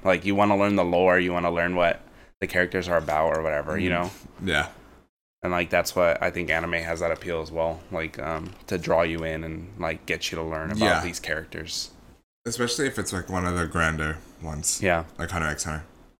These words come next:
Speaker 1: So what would you say
Speaker 2: Gurren Lagann.
Speaker 1: is, let's give you, like, top five.
Speaker 2: That's hard as fuck, dude. Why you gotta do that?
Speaker 1: Let's do it right now.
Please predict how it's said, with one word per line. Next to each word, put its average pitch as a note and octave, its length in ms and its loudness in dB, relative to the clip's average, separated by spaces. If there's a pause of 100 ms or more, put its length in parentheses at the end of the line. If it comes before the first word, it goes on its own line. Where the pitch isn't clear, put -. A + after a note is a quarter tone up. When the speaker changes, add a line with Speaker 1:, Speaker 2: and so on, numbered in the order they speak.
(280)
Speaker 1:
So A2 100 4
what G#2 60 10
would G2+ 120 6
you G2+ 80 2
say F#2+ 400 6 (280)
Speaker 2:
Gurren D#2+ 200 -4
Lagann. D2+ 380 -2 (680)
Speaker 1:
is, F2 540 -2
let's - 360 2 (120)
give G2 220 0
you, F#2+ 100 4
like, F2 240 2 (260)
top F2 240 4
five. D#2+ 320 2 (140)
Speaker 2:
That's F2+ 240 -6
hard - 160 -8
as - 140 -8
fuck, - 180 -10
dude. C2 160 -10
Why C#2+ 120 -8
you C2+ 80 -8
gotta C2 120 -10
do B1 60 -10
that? B1+ 80 -10
Speaker 1:
Let's F2 120 -8
do G2 200 2
it D#2+ 100 -2
right E2+ 140 -4
now. F#2 280 -2